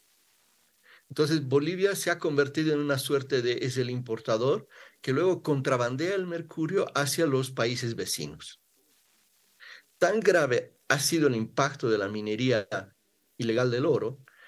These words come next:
que en el caso de los Yanomami en Brasil ha producido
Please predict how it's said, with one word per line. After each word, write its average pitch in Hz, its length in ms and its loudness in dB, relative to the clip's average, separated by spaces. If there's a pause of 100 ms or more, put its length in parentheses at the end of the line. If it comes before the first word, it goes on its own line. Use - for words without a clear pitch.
(360)
que - 460 0
en 117 220 -4
el 110 120 -6
caso 156 320 0
de 110 120 2
los 104 160 -2
Yanomami 117 720 -2
en 131 160 -4
Brasil 127 640 -4 (380)
ha 156 140 0
producido 165 840 2